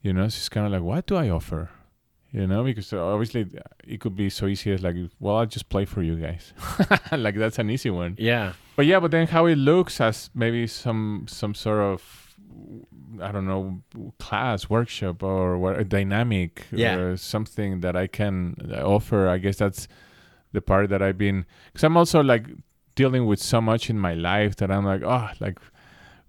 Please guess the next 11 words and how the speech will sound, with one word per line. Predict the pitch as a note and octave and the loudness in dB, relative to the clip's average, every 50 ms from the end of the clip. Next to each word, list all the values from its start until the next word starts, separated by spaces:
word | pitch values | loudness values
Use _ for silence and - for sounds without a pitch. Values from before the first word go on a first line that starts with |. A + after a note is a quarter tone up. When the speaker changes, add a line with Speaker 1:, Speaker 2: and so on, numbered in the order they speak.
| _ _ - - - | _ _ -20 -10 -2
Speaker 1:
how | - G2+ G2+ | 0 0 2
can | G2+ - A2+ G#2 | 2 0 0 0
I, | G2+ G2+ G2+ G#2 G#2 G#2 G2+ G2+ | 2 2 2 2 2 2 2 2
like, | G2 F#2+ F#2 F#2 F2+ F2+ E2 - - - - - _ _ _ _ _ _ _ _ _ _ _ _ _ _ _ | 0 0 0 0 0 0 -2 -4 -12 -18 -20 -20 _ _ _ _ _ _ _ _ _ _ _ _ _ _ _
also | - A2 G2 F#2+ - - - G#2 G2 G2 F#2+ F#2 - - _ - _ _ _ - | 0 0 0 0 0 -2 0 2 2 2 2 0 -2 -4 _ -20 _ _ _ -12
show | - - - - - G#2+ G2+ F#2+ | -8 -6 -2 2 4 4 4 4
up | F2+ E2+ E2+ - - - - F#2+ G#3+ | 4 2 0 -4 -4 -6 -8 -6 -6
in | F#3 A2 F2+ F2 D#2 | -6 -4 -4 -4 -2
this | F#2+ F#2 F2 - | -2 -2 -2 -4
group | - - F#2+ F2 F2 E2+ - _ - - - - _ _ _ _ _ _ _ | -4 -4 -4 -4 -4 -6 -8 _ -16 -16 -16 -16 _ _ _ _ _ _ _
strong, | - - - - - - - G#2 F#2+ F#2+ F#2+ F#2+ F#2 F2+ F2 | -12 -10 -8 -6 -6 -2 0 0 0 2 0 -2 -2 -4 -6